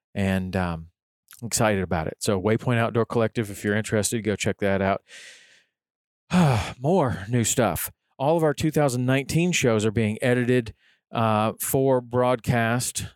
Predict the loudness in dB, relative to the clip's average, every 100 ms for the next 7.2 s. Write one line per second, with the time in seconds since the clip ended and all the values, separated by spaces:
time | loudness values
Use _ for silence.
0 | _ -2 0 0 -2 -4 -2 0 0 -2
1 | 0 0 0 -6 -6 -2 -2 -2 -2 0
2 | 2 2 0 -4 -20 -20 _ -2 0 2
3 | 2 2 0 0 0 -2 0 0 0 0
4 | -2 -4 -4 -4 0 0 0 0 -6 -16
5 | -20 _ -2 0 2 2 2 2 0 0
6 | 0 0 0 -4 -2 0 0 0 0 0
7 | -2 -2